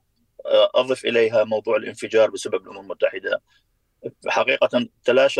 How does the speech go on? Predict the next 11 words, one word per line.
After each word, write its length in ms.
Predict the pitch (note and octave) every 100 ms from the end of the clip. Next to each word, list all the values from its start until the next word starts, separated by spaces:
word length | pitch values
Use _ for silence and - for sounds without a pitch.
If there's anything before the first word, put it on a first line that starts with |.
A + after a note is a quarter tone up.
| -
طموحاتي 460 | A2+ G#2 - A2+ -
في 100 | G#2+
مستقبل 460 | G2+ - A2+ G#2+ G2+
وظيفي 520 | F#2+ A2 G#2 - G2
واعد 360 | G2+ G#2+ G2
في 100 | -
العمل 240 | F#2+ F#2 F#2+
الإنساني 480 | F#2 F#2 G#2+ G2+ F2
في 80 |
العراق، 320 | F2+ - D3+ -
وحاولت 680 | - - B2+ A#2 B2+ - -